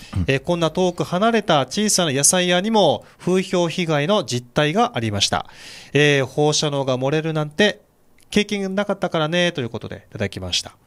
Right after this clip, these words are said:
Speaker 1: うん。
Speaker 2: さあ、テーマ、幸せの瞬間。えー、こんなしてラジオ投稿できるとき、えー、ご飯の後に出てきたチョコレートをテーブルの上で取り合うとき、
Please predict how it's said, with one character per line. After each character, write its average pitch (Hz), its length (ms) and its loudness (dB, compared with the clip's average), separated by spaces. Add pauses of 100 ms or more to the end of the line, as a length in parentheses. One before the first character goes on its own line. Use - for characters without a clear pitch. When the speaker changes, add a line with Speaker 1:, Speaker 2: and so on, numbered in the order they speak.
Speaker 1:
う 90 40 -2
ん。 85 180 -2 (360)
Speaker 2:
さ 202 100 8
あ、 - 20 4
テ 240 100 4
ー - 20 4
マ、 180 80 0
幸 208 260 4
せ 196 120 0
の 175 80 -2
瞬 139 260 -2
間。 98 300 -4 (400)
え 160 280 4
ー、 147 40 0
こ 196 140 0
ん 196 80 -4
な 233 160 4
し - 100 -4
て 156 220 2
ラ 165 100 2
ジ 170 120 -2
オ 180 60 -2
投 170 180 0
稿 202 160 2
で 156 120 0
き 151 140 -4
る 160 100 0
と 139 140 -2
き、 - 280 -12 (340)
え 156 160 4
ー、 151 60 2
ご 180 140 0
飯 202 260 2
の 214 300 0
後 147 280 -2
に 170 260 0
出 151 100 -2
て 160 140 0
き - 80 -14
た 127 120 -2
チ - 140 -4
ョ - 40 -8
コ 220 140 0
レ 233 140 4
ー 226 60 0
ト 131 160 -2
を 92 60 -6 (120)
テ 226 220 2
ー - 20 -2
ブ 226 160 -2
ル 226 80 0
の 208 180 0
上 170 100 0
で 202 120 2
取 160 240 -4
り 190 60 4
合 196 80 4
う 160 60 -2
と 110 100 -10
き、 - 240 -14